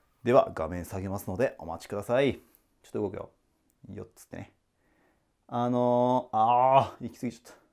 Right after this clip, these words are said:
自分の動画を長くね、使ってる方は、配置が喉が弱いっていうのは重々分かってるかと思うんですけど、あの、悪いんすよ。あー、悪いじゃん。弱いんすよ。喉がね。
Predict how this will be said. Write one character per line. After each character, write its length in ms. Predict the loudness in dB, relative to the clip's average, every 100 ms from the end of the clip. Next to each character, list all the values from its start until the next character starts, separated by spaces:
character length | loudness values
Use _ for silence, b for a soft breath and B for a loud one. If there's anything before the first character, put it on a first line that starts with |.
| _ _ _ _ _ _ _ _
自 160 | -4 2
分 160 | 4 6
の 100 | 10
動 160 | 10
画 140 | 10 6
を 80 |
長 260 | 4 2 0
く 80 | 0
ね、 240 | 0 -2
使 160 | 0 0
っ 160 | 0 0
て 100 | 0
る 100 | 2
方 200 | 6 10
は、 360 | 12 10 6
配 200 | 4 4
置 180 | 4 4
が 100 | 4
喉 220 | 4 4
が 100 | 8
弱 260 | 8 8 6
い 40 |
っ 20 | 6
て 180 | 0
い 60 | 0
う 60 | 4
の 40 |
は 220 | 4 2
重 160 | 0 0
々 200 | 2 4
分 40 | 4
か 80 | 4
っ 80 |
て 60 | 2
る 60 | 0
か 60 |
と 80 | 0
思 160 | -2 -4
う 20 |
ん 40 |
で 80 | -4
す 40 |
け 100 | -4
ど、 280 | 0 0 -2 B B B B
あ 100 | -2
の、 100 | 6
悪 220 | 6 8
い 60 | 4
ん 80 | 2
す 100 | 2
よ。 220 | 2 2
あ 160 | 4 6
ー、 40 |
悪 160 | 6 4
い 20 |
じ 100 | 2
ゃ 40 |
ん。 60 | 2
弱 240 | 4 4 4
い 40 |
ん 60 | 0
す 80 |
よ。 160 | -4 -4 -2
喉 240 | -2 -2
が 80 | -4
ね。 200 | -10